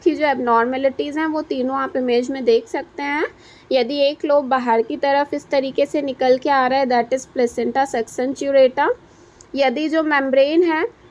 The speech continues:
वो double fold होके placenta को इस तरीके से cover कर रही है, तो उसे बोलेंगे, अ, circumvallate placenta। And यदि थिन लेयर जो है, जो कि इस तरीके से, अ, जो है, एजेस पर प्रेजेंट है प्लेसेंटा के, तो उसे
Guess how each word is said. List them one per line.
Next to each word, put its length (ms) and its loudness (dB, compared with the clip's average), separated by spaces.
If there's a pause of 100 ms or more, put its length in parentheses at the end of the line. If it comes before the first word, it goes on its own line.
(140)
वो 140 4
double 420 2
fold 360 0
होके 260 0
placenta 540 -2
को 140 -2
इस 140 -6
तरीके 320 -2
से 140 -4
cover 380 0
कर 200 -2
रही 260 0
है, 220 0 (420)
तो 160 6
उसे 200 0
बोलेंगे, 520 0
अ, 60 -2 (220)
circumvallate 1000 2
placenta। 540 -2 (560)
And 120 -4
यदि 320 2
थिन 420 2
लेयर 360 4
जो 100 -2
है, 220 2
जो 140 -2
कि 240 -4
इस 280 -4
तरीके 440 0
से, 220 0
अ, 760 0
जो 280 0
है, 320 2
एजेस 440 -2
पर 180 0
प्रेजेंट 500 0
है 220 2
प्लेसेंटा 720 0
के, 240 0
तो 160 -2
उसे 360 0